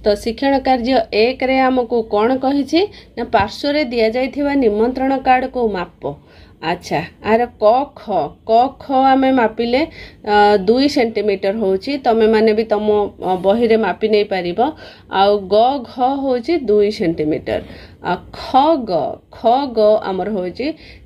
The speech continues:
ଚାରି ଦଶମିକ ପାଞ୍ଚ ସେଣ୍ଟିମିଟର। ତମେମାନେ ବି ତମ ସ୍କେଲରେ, ତମ ବହିରେ ମାପି ନବ, ଯେତିକି ହଉଛି ସେତିକି ଲେଖିବ। ତ ଘ, କ ବି ସେମ୍ ସମାନ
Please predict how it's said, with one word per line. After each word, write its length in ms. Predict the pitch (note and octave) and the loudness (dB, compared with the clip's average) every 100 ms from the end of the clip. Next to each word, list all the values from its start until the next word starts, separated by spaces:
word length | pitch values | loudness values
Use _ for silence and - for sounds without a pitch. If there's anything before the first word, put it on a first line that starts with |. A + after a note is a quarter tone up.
| - | -4
ଚାରି 480 | A3+ G#3 A3 A#3+ C4+ | -2 0 0 0 0
ଦଶମିକ 640 | G#3+ G3 - F#3+ A3 C#4+ - - _ _ _ - - - | -2 -4 -6 -4 -2 -2 -10 -20 _ _ _ -20 -20 -2
ପାଞ୍ଚ 340 | A3 B3 B3+ | 0 0 -2
ସେଣ୍ଟିମିଟର। 760 | B3 A#3 F3+ E3+ E3 - - F#3 - - - - - | -4 -2 -4 -2 -4 -4 -6 -6 -8 -20 -20 -10 -2
ତମେମାନେ 540 | A#3 C4 C#4 C#4 C#4 | 2 2 2 2 0
ବି 140 | C4+ | 0
ତମ 320 | C4+ A#3+ A#3+ A#3+ | 0 0 0 -2
ସ୍କେଲରେ, 600 | - A3 G#3+ G#3+ A3 A3 | 0 0 2 2 0 0
ତମ 260 | G#3+ G3+ | -4 -6
ବହିରେ 360 | F#3+ G#3 A3+ G3 | -6 -6 -4 -4
ମାପି 300 | G3 F3 G3 | -6 -6 -6
ନବ, 320 | G3 A3 E4+ - - - | -6 -4 -6 -6 -20 -4
ଯେତିକି 320 | G3 G#3 A3 | -4 -2 -2
ହଉଛି 280 | A3 F3 F4 | 0 2 0
ସେତିକି 380 | - A3+ F3 D#4 | 0 -2 -2 0
ଲେଖିବ। 480 | C4 - - - - - - - | -2 -4 -14 -14 -14 -20 -18 -8
ତ 80 | C4 | -8
ଘ, 280 | - D#4 | 0 2
କ 220 | D#4 D#4 D4 | 2 0 0
ବି 160 | D4+ | -2
ସେମ୍ 360 | D4+ D4+ D4 D#4+ - - - | -2 -2 -2 -2 -8 -16 -4
ସମାନ 360 | C#4 C#4+ D4+ | 0 2 0